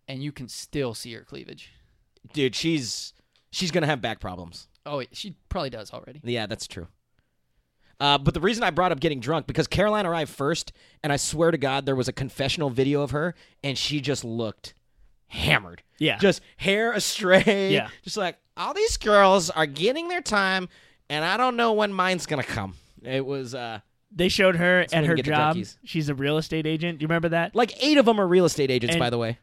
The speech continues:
Speaker 3: dude, this girl straight up is showing a house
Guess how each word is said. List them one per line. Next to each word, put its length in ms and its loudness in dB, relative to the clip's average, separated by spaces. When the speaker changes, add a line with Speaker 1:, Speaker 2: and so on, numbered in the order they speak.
Speaker 3:
dude, 300 -2
this 160 -4
girl 440 0
straight 280 -2
up 220 -2
is 180 0
showing 420 0
a 60 -4
house 460 -6